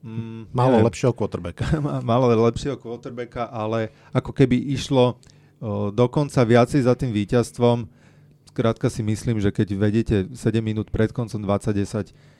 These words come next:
Speaker 1: a máte, a, a, a viete, aké ťažké je vyhrať ten Super Bowl, to skrátka nemôžete pustiť. A keď to spravíte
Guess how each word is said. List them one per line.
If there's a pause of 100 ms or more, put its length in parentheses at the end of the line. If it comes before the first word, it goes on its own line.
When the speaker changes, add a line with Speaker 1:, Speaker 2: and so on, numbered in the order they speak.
(720)
Speaker 1:
a
máte, (420)
a,
a, (120)
a
viete,
aké
ťažké
je (260)
vyhrať
ten
Super
Bowl,
to
skrátka
nemôžete
pustiť. (720)
A
keď
to
spravíte